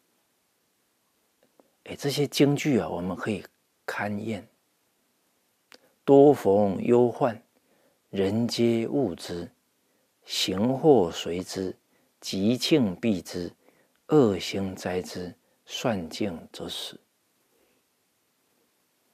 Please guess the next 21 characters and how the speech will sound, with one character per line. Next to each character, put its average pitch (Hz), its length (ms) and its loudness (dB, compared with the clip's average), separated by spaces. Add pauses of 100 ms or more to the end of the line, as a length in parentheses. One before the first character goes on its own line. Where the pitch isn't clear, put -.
(580)
哎， 90 240 -12
我 92 160 -8
有 90 100 -4
没 98 140 -4
有 87 260 -8 (180)
一 98 100 -10
些 - 140 -10
不 - 180 -6
如 90 200 -6
意 101 140 0
的 98 120 -10
情 85 280 -14
况？ - 260 -12 (1200)
不 135 100 2
止 - 200 -6
不 117 160 0
能 104 220 0
怨 110 240 0
天 104 220 -6
尤 90 180 -6
人， 90 220 -14